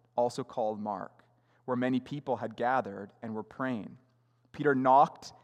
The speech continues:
at the door of the outer entrance, and a servant named Rhoda came to answer the door. And when she recognized Peter's voice, she was so overjoyed that she ran back without opening it and exclaimed, 'Peter's at the door.'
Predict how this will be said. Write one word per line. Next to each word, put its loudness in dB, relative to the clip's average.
at 2
the -4
door -2
of -10
the -4
outer -2
entrance, -10
and -4
a -2
servant 2
named -2
Rhoda 4
came -6
to -4
answer -4
the -8
door. 0
And 4
when 4
she -2
recognized 2
Peter's -4
voice, -2
she -4
was -2
so 6
overjoyed 4
that 0
she -2
ran 4
back 6
without 6
opening 4
it -4
and 2
exclaimed, 0
'Peter's 2
at 4
the -4
door.' 4